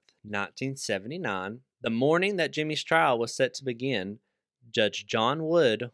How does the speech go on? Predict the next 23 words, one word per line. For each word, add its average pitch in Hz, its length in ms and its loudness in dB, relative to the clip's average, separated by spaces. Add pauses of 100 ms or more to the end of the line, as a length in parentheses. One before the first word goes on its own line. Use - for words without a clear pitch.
walked 104 320 0
out 110 160 4
of 113 100 -4
his 156 180 -6
house 135 380 2
and 117 200 -10
towards 101 260 -6
his 120 140 -10
car 110 500 0 (440)
when 120 120 -2
he 123 140 -2
was 120 100 0
shot 143 340 2
through 160 120 -2
the 156 100 -2
back 110 420 2
by 101 280 0
a 98 40 -8 (600)
two 139 120 -2
hundred 127 280 -2
forty-three 117 460 -4
caliber 139 400 0
bullet, 147 380 -4